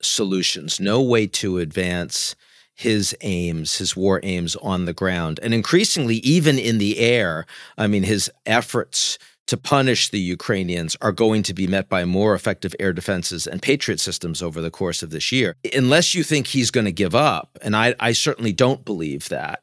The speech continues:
where and how will he escalate? And, and there are really only two options. One is weapons of mass destruction in Ukraine,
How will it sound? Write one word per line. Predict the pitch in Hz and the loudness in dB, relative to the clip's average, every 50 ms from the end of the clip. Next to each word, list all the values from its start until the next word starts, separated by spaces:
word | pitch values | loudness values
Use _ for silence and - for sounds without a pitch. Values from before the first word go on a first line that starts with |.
| _ - | _ -8
where | 131 113 113 117 147 165 180 190 175 | -6 -4 2 4 6 6 6 6 4
and | 151 113 | 2 2
how | - - - 139 135 139 | 0 0 2 2 4 4
will | 131 113 113 101 82 | 2 2 0 -2 -2
he | 82 104 - | -4 -6 -2
escalate? | - 127 135 - - - - 104 82 73 69 58 - _ - | 0 0 0 0 -2 -2 -2 -2 -2 -2 -4 -6 -8 _ -2
And, | 107 107 104 101 98 - - | 0 0 2 0 0 -2 -2
and | 110 104 | -2 0
there | 113 113 | 2 2
are | 110 | 4
really | 135 190 220 180 127 | 4 4 6 4 4
only | 120 131 127 110 - | 4 4 2 0 0
two | - - 135 101 110 | -2 -2 0 2 2
options. | 127 139 143 - - - 98 87 82 80 - | 2 2 0 -2 -4 -4 -4 -4 -6 -6 -6
One | - 98 107 117 127 135 143 147 | -4 -2 0 2 4 4 4 2
is | 131 104 113 104 - - | 2 2 0 0 0 0
weapons | 110 110 104 - 110 101 92 - | 0 0 0 0 -2 -4 -4 -4
of | 92 90 | -4 -2
mass | 101 95 95 92 - | -2 0 0 0 -2
destruction | - 95 - - 104 95 - - - 95 87 | -4 -4 -4 -2 -2 -2 -2 -2 -2 -2 -2
in | 87 85 85 | -2 -2 -2
Ukraine, | 82 80 80 - - - 127 139 127 92 69 50 58 64 117 123 | -2 -4 -4 -6 -2 -2 -2 -2 -2 -4 -6 -8 -8 -8 -10 -10